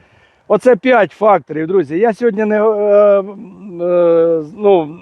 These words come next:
не розглядаю тему захисту посівів сої. Ну, наприклад, у дві тисячі двадцять четвертому році ми не спостерігали якихось проблем з хворобами,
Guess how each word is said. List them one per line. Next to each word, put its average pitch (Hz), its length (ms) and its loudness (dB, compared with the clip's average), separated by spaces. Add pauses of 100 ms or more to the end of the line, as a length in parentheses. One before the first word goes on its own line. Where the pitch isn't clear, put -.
не 190 160 2
розглядаю 196 580 2
тему 196 340 -2
захисту 180 640 -2
посівів 139 440 -6
сої. 104 280 -14 (400)
Ну, 233 120 2
наприклад, 208 520 2 (480)
у - 20 -20
дві 185 180 -4
тисячі 208 300 -2
двадцять 196 300 0
четвертому 196 580 0
році 202 360 2 (440)
ми 220 140 0
не 220 140 2
спостерігали 214 920 2 (460)
якихось 190 440 0
проблем 185 720 0
з - 80 -20
хворобами, 180 760 2